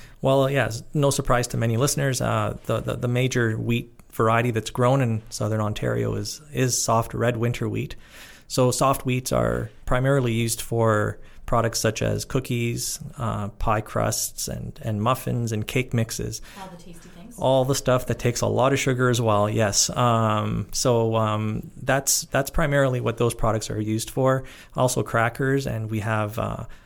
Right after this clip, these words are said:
Speaker 1: a large, uh, uh, importer from the United States who buys quite a bit of it from, from Ontario farmers, uh, and we thank them for that.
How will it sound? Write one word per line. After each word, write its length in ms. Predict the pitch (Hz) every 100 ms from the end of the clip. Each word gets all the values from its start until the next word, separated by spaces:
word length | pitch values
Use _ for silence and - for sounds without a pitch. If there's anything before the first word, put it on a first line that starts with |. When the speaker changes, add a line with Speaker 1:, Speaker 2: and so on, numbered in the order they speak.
| -
Speaker 1:
a 40 | 123
large, 520 | 117 110 107 - - -
uh, 320 | 113 104 104 120 - - -
uh, 140 | 117 110
importer 460 | 135 139 - 120 117
from 140 | 117
the 60 | 113
United 260 | 110 107
States 340 | - 113 131 -
who 140 | 127
buys 300 | 120 117 113
quite 220 | - 113
a 40 | 104
bit 180 | 113
of 140 | 120 131
it 180 | 151 -
from, 460 | - 123 123 123
from 260 | 113 120 135
Ontario 440 | 131 - 131 135
farmers, 500 | 127 131 143 165 175 - - - - -
uh, 480 | 120 110 107 107 107
and 120 | 117
we 100 | 110
thank 260 | 104 117 139
them 160 | 165 147
for 140 | 131
that. 260 | 117 180